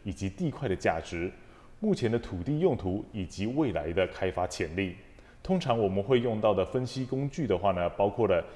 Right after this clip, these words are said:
E value B C，也就是我们的这个省政府，呃，这个土地评估报告，啊，然后跟这个市政府的，啊，交互式地图，Municipal Interactive Maps，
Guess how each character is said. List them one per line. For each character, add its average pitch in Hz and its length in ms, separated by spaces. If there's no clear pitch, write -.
E 113 100
value 104 320
B 104 160
C， 110 320
也 85 140
就 98 120
是 95 80
我 87 140
们 85 160
的 98 100
这 92 140
个 92 100
省 82 240
政 101 200
府， 82 200
呃， 78 140
这 98 100
个 85 220
土 87 180
地 104 140
评 90 180
估 101 120
报 127 180
告， 120 240
啊， 80 240
然 92 120
后 113 160
跟 120 200
这 117 120
个 107 120
市 143 220
政 135 160
府 85 260
的， 82 240
啊， 90 120
交 139 220
互 147 160
式 139 180
地 135 200
图， 95 420
Municipal 123 560
Interactive 107 640
Maps， 117 380